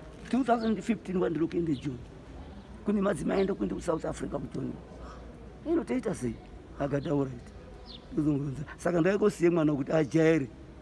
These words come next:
Ndinopota ndichiuya hangu ndikusaboti. Ndisati azouti wajaire. Azvina nda-, vana ndaane four. Vana four vake, vana five vangu, isusu three.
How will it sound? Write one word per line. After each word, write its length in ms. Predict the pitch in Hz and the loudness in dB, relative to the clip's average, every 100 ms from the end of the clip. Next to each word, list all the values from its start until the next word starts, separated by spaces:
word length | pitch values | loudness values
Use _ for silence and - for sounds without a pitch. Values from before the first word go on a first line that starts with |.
| - - - | -18 -14 2
Ndinopota 380 | 156 147 147 | 2 4 2
ndichiuya 300 | 147 139 143 | 2 4 4
hangu 160 | 139 156 | 4 0
ndikusaboti. 560 | 147 139 147 131 135 - - - - | -2 -2 -2 -4 -6 -8 -12 -14 -6
Ndisati 300 | 135 143 165 | -4 -2 -2
azouti 280 | 135 143 143 | 2 0 0
wajaire. 340 | 135 117 131 127 - - - - - - | -6 -6 -8 -10 -16 -18 -18 -16 -16 -6
Azvina 280 | 220 110 135 | -4 -2 -4
nda-, 520 | 123 - - - - | -6 -10 -16 -16 -6
vana 200 | 135 156 | 2 2
ndaane 260 | 147 147 143 | 4 2 0
four. 200 | - 123 - - - | 0 -8 -8 -16 -8
Vana 300 | 139 151 180 | 2 4 6
four 280 | 185 - 170 - - - - - | 4 4 4 4 -12 -16 -16 -4
vake, 300 | 143 151 156 - - - - | 2 2 0 -4 -10 -8 -2
vana 220 | 147 156 | 0 0
five 300 | - 175 131 - - - | 0 0 0 -4 -16 -6
vangu, 360 | 131 147 156 113 - - | 0 4 4 2 -6 -4
isusu 320 | 156 185 160 143 | -4 -2 -2 -2
three. 280 | - 151 | 2 0